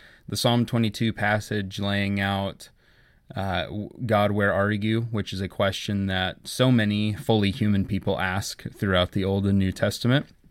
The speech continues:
feeling like God is not there when he actually is working in a way that they would not understand. Uh, it would make sense that that same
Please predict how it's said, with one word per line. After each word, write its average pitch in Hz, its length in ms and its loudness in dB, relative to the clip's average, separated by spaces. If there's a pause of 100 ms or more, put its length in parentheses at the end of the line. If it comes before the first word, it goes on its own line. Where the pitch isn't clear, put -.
(680)
feeling 123 320 6
like 104 180 -2
God 104 240 4
is 101 140 -2
not 101 220 -2
there 98 280 -2
when 95 140 -4
he 98 120 -2
actually 95 440 -4
is 101 240 -2
working 95 480 -6
in 98 140 -6
a 95 60 -4
way 95 220 -6
that 92 180 -10
they 90 120 -4
would 90 180 -6
not 101 260 -4
understand. 95 920 -8 (680)
Uh, 92 80 -2
it 85 120 -2
would 104 140 0
make 110 200 2
sense 104 320 -2
that 98 140 -8
that 95 180 -4
same 95 540 -4